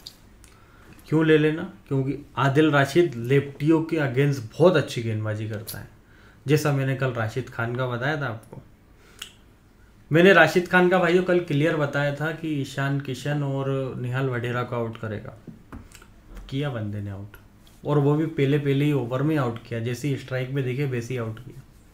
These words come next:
तो राशिद खान, राशिद खान का तो मैंने बताया आपको, आदिल राशिद का भी same वही scene है।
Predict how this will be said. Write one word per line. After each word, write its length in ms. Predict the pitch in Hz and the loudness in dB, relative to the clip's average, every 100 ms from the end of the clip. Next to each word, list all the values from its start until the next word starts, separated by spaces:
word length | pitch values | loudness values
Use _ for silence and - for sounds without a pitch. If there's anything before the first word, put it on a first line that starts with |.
| - - - - - - | -20 -20 -20 -20 -20 -6
तो 240 | 180 175 - - - | -2 -2 -4 -20 -4
राशिद 380 | 143 127 170 165 | 0 0 0 -2
खान, 720 | - 156 151 135 123 123 - | 2 2 4 0 -2 -8 -6
राशिद 320 | 123 123 160 | -4 -4 -6
खान 340 | - 156 156 165 - - - - | -4 -2 -2 -4 -10 -16 -20 -12
का 100 | - | -6
तो 120 | 147 165 | -2 0
मैंने 140 | 170 | 2
बताया 320 | 156 139 147 | 2 2 2
आपको, 220 | 131 - 143 | 2 -2 -2
आदिल 260 | 135 160 | 2 4
राशिद 360 | 160 143 180 175 | 6 4 2 4
का 120 | 180 | 4
भी 120 | 175 | 6
same 240 | 185 160 160 | 2 0 2
वही 160 | 135 127 | 0 0
scene 260 | 117 101 | -6 -8
है। 160 | 104 | -10